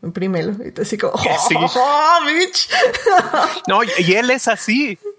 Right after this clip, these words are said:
Speaker 1: Está muy padre eso.
Speaker 2: A-, así como decía Julio, en verdad él es así, él es así. Fernando Alonso, cuando quiere ser, este,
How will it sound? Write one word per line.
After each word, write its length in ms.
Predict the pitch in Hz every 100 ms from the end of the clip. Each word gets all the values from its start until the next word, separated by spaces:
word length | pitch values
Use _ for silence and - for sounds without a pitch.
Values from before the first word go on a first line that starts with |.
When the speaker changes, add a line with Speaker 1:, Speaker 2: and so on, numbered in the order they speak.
| - - 403
Speaker 1:
Está 200 | - -
muy 100 | 196
padre 280 | 165 - -
eso. 140 | 202 208 - -
Speaker 2:
A-, 140 | 165 175
así 240 | 185 - 240
como 200 | 277 226
decía 260 | 170 220
Julio, 360 | - - 196 147 -
en 120 | 180
verdad 340 | 170 170 214 269
él 100 | 254
es 140 | 226
así, 240 | 196 202 -
él 160 | 208
es 140 | 254 208
así. 320 | - 214 208 - -
Fernando 320 | 165 151 240
Alonso, 340 | 254 233 240 -
cuando 340 | 196 175 175 -
quiere 200 | 233 254
ser, 420 | - 226 214 - _ _ -
este, 760 | 143 143 - 143 131 117 107